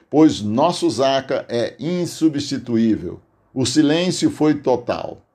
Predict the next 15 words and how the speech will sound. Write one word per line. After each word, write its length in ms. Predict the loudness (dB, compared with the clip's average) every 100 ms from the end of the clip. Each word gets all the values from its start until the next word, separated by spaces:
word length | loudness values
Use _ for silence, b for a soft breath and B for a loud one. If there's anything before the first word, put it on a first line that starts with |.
| _ _
Fecha 340 | -4 -2 0 2 2
aspas, 480 | -2 -6 -6 -10 -8
autor 480 | -2 -2 0 2 2
desconhecido. 1000 | 0 -6 -4 -2 -2 -2 -4 -4 -8 -16 _ _ _ _ _ b b b
Conclusão. 720 | 2 4 4 2 2 0 -4 b b -4
Nunca 360 | 0 0 2
esqueça, 600 | 0 2 2 2 2 -8 -2
cada 280 | 2 4 4
um 140 | 4
de 100 | 2
nós 460 | 2 2 2 -2 -10 0
é 100 | 2
um 140 | 2
talento 680 | 2 2 2 0 -2 -4 0
único. 520 | 2 4 2 -2 -10